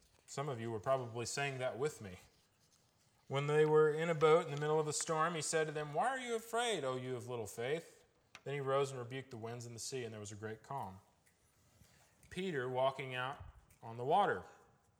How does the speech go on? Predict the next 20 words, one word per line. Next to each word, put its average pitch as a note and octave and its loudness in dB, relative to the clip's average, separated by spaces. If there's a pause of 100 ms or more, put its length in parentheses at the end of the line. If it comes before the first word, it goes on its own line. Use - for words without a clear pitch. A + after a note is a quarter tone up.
(800)
Jesus D3+ 0
immediately E3+ 2
reached D3+ 0
out D#3 4
his C#3+ 2
hand, D#3+ -4
took D#3 -4
hold D#3+ 2
of D3 -2
him, D3 -4
saying, D3 -4 (320)
"O D#3 6
you E3+ -2
of D3 -4
little D#3 2
faith, D#3 -2
why C#3+ 0
did D3+ -8
you C3 -10
doubt?" B2 -4